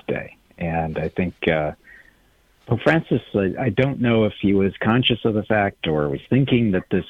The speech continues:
could be his last one. He, he just turned eighty-seven. We know he's had some health issues, especially this year. But it was obvious that this was very important to him. And a number of bishops that I talked to from Europe and the United States and elsewhere said that it was,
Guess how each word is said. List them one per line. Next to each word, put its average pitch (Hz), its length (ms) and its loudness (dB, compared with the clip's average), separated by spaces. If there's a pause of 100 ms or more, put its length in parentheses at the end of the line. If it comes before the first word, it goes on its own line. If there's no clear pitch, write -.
could 127 220 2
be 120 200 4
his 110 180 0
last 101 340 0
one. 104 240 2
He, 87 240 -2
he 87 100 2
just 98 260 0
turned 90 200 2
eighty-seven. 95 680 2
We 78 140 0
know 80 140 0
he's 78 220 -2
had 78 180 0
some 71 120 -6
health 92 300 -2
issues, 85 260 -2
especially - 380 -2
this - 240 -8
year. 196 260 2 (1040)
But 92 320 2
it 139 140 0
was 101 140 0 (160)
obvious 107 480 2
that - 160 -12
this 107 180 0
was 85 120 0 (200)
very 107 340 4
important 80 500 -2
to 80 60 -6
him. 80 200 -2
And 85 100 0
a 98 60 2
number 117 200 2
of 80 100 -2
bishops 104 280 0
that 87 100 0
I 82 100 0
talked 90 320 -2
to 78 200 2
from 76 320 2 (840)
Europe 110 360 2
and 80 100 -4
the 80 60 -2
United 87 320 0
States 90 240 -2
and - 120 -8
elsewhere 85 480 -2 (460)
said 90 180 2
that 85 180 0
it 110 60 0
was, 95 140 2